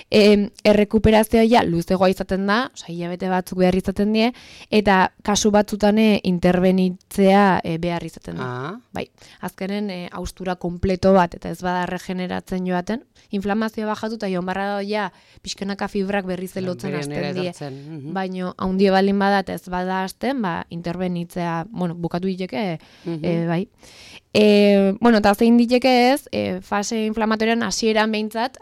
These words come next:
Speaker 1: e, hasieran fase inflamatorio badau, e, a, hotza jartzea komeni da, bendaje konpresibo bat, eta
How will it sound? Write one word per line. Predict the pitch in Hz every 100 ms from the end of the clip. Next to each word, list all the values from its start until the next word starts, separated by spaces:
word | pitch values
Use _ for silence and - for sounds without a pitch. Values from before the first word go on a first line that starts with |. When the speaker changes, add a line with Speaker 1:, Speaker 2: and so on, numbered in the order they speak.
| 220
Speaker 1:
e, | 180
hasieran | 185 185 190 190
fase | 196 202
inflamatorio | 185 190 185 180 185 190
badau, | 190 202 - _ _ _ _ _ _ _ - -
e, | 190 180 180 180
a, | 180
hotza | - 196 208
jartzea | 190 190 190 202
komeni | 190 190 185
da, | 185 226 226 214
bendaje | 190 190 - 196
konpresibo | 190 190 202 190 180 180
bat, | 196 - - - - - - -
eta | 196 196 180